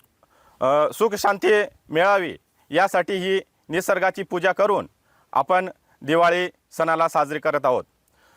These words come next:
मित्रांनो, ज्या सह्याद्रीच्या पर्वतरांगेत, ज्याला की पश्चिम घाटली म-, म्हटला जातो, अशा पवित्र सह्याद्रीच्या पर्वतरांगेत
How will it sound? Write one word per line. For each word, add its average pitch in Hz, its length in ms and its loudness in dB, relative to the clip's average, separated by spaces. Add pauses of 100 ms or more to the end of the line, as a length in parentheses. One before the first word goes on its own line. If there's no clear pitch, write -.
(180)
मित्रांनो, 226 580 2 (640)
ज्या 202 340 4 (160)
सह्याद्रीच्या 208 840 0 (480)
पर्वतरांगेत, 196 680 2 (420)
ज्याला 190 240 4
की 208 220 -2
पश्चिम 196 440 -2
घाटली 202 320 0
म-, 196 140 -6 (120)
म्हटला 147 300 0
जातो, 185 380 0 (460)
अशा 226 420 4 (1040)
पवित्र 240 520 2 (480)
सह्याद्रीच्या 208 600 2
पर्वतरांगेत 202 640 0